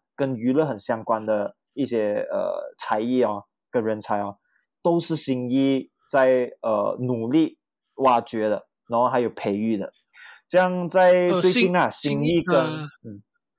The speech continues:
Speaker 2: 啊，新意是一个，呃，公司吗？还是说它是一个 platform 吗？还是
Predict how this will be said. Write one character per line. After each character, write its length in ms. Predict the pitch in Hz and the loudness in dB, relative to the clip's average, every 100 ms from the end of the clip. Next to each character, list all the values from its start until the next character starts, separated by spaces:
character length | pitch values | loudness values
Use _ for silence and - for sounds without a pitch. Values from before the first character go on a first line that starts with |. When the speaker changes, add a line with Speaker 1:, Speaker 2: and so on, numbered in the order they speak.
| _ _ _ _ _ _ - | _ _ _ _ _ _ -6
Speaker 2:
啊， 220 | 170 160 | -4 -2
新 240 | - 240 | -2 -2
意 140 | 269 269 | 0 0
是 240 | - 254 | 0 -4
一 60 | 220 | -2
个， 380 | 226 220 220 | 0 2 2
呃， 340 | 214 160 131 113 - - - | 0 -4 -6 -10 -16 -18 -2
公 220 | 180 175 | 0 0
司 260 | - 165 | -2 -2
吗？ 220 | 156 151 147 | -4 -4 -4
还 100 | 143 | -6
是 140 | 165 | -4
说 160 | 160 139 | -4 -4
它 80 | 139 | -4
是 120 | 160 | -6
一 40 | |
个 360 | 160 165 156 151 _ _ - | -4 -4 -4 -8 _ _ -4
platform 460 | 170 151 - 151 | -4 -4 -2 -2
吗？ 240 | 147 147 151 _ _ _ _ _ | -2 -12 -20 _ _ _ _ _
还 160 | - 131 | -14 -12
是 240 | 143 143 | -10 -12